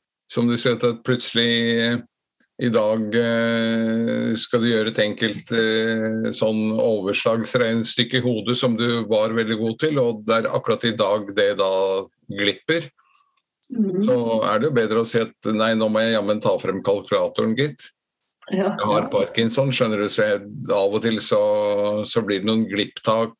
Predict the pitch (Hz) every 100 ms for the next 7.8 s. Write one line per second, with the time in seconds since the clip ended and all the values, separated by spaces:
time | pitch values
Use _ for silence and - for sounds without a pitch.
0 | - 117 113 117 139 143 131 _ _ _
1 | _ _ _ _ _ _ _ _ - 196
2 | 220 214 - - 214 214 214 214 202 175
3 | 190 208 175 175 - 202 180 180 175 190
4 | 190 - _ _ _ _ - - - 196
5 | 208 214 - 247 233 - - - 175 202
6 | 226 240 233 214 - _ - 185 214 _
7 | - 262 - 151 170 175 175